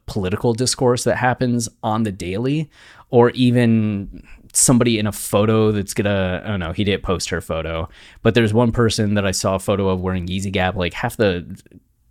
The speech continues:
stuff that she says is just, like, vile. So it's like, Ye says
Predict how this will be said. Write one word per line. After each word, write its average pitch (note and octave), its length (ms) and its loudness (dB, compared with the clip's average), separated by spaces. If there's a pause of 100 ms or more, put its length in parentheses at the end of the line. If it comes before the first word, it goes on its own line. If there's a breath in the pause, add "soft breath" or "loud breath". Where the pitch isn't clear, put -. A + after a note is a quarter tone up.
(300)
stuff - 320 -2
that F#2+ 120 -10
she - 180 -2
says F#2+ 340 0
is F2 140 -10
just, - 200 -6
like, E2 160 -6 (300)
vile. F#2 840 -6 (380 loud breath)
So A2+ 80 4
it's A2 120 2
like, G#2 280 -2
Ye A#2+ 400 0
says - 580 -2